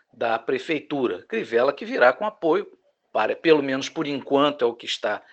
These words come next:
é, é o que tá pintando na política aqui do Rio de Janeiro, que virá com apoio à sua reeleição do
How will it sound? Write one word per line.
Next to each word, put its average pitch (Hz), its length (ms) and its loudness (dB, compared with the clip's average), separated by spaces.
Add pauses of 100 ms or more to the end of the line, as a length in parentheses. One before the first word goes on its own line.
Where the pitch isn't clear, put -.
(380)
é, 110 540 -2
é 101 60 -4
o 104 60 -8
que - 100 -20
tá 110 140 -4
pintando 160 580 0
na 127 140 -6
política 107 500 -10
aqui - 160 -14
do 104 140 -12
Rio 110 120 -14
de 113 60 -16
Janeiro, 123 360 -4 (280)
que 180 140 -8
virá 147 320 2
com 131 100 -8
apoio 113 400 -4
à 104 60 -4
sua 117 260 -8
reeleição 143 640 -6 (380)
do 139 800 -2